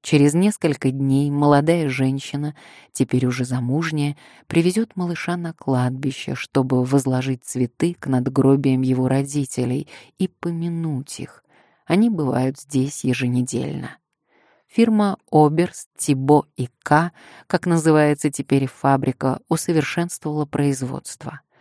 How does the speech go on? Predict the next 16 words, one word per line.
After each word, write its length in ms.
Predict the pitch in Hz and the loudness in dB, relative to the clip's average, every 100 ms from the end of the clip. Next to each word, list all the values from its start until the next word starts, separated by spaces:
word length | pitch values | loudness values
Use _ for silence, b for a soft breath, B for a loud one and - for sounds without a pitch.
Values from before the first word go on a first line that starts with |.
| b b b | b b b
Старые 420 | - 202 202 196 | 0 2 4 0
печатные 580 | - 147 165 160 151 139 | -2 -2 0 0 0 -2
формы, 640 | - 190 196 160 127 123 B B | -2 -2 0 0 -2 -4 B B
использовавшиеся 1040 | - - - 143 139 135 127 - 135 127 131 | -4 -4 0 0 2 -2 -2 -4 -4 -4 -6
в 80 | - | -6
течение 560 | 135 - 135 135 135 | -6 -4 -4 -2 -2
двадцати 560 | 131 135 - 139 - 135 | -2 -2 -2 -4 -4 -6
с 100 | - | -4
лишним 460 | 127 120 - 127 135 | -6 -6 -4 0 2
лет, 300 | 170 185 - B B B | 0 -2 -10 B B B
заворачивают 960 | 151 170 175 202 214 - 180 175 147 139 | 2 4 4 2 -2 -4 -2 0 0 0
в 140 | 135 | 0
бумагу, 800 | 139 147 151 131 120 151 139 - | -2 -2 -2 -2 -4 -6 -14 -18
складывают 760 | - - 147 131 127 - - - | -18 -2 2 2 0 -4 -8 -4
в 60 | |
ящики 680 | 139 160 185 - 151 - 147 | 2 2 2 -4 -8 -6 -6